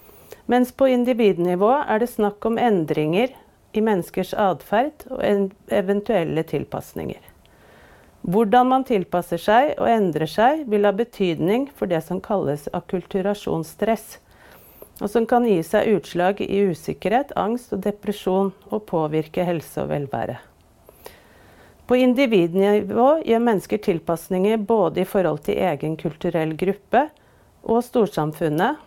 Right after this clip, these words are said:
som virker inn på tre ulike nivåer: psykologisk, sosiokulturelt og interkulturelt. Det handler om hvor bra man føler seg,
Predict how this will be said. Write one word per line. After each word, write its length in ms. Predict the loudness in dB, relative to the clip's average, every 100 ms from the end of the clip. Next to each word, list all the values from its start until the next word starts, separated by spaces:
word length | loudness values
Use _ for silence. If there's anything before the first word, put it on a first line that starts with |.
| _ -20 -20
som 200 | -2 2
virker 400 | 2 0 0 0
inn 160 | 0 -2
på 160 | -6 -6
tre 420 | -2 0 0 -2
ulike 480 | -2 -2 -4 -4 -4
nivåer: 440 | -2 -2 -2 -4 -8 -20 _ _ _ -20 _
psykologisk, 1040 | -10 -6 -2 0 2 0 0 -2 -4 -20 -20 -20 _ _ -20
sosiokulturelt 1300 | -12 -6 -6 -4 -6 -4 -6 -2 0 2 0 -6 -18 -4
og 140 | 0
interkulturelt. 1120 | 0 -2 -8 -6 -6 -4 -4 -4 -6 -10 -20 _ _ -20 -20 -20 -4
Det 160 | 0
handler 440 | 4 4 4 2 4
om 140 | 4 2
hvor 160 | 2
bra 300 | 0 2 2 2
man 240 | 0 0
føler 400 | 0 0 0 -4
seg, 300 | -2 -2 -2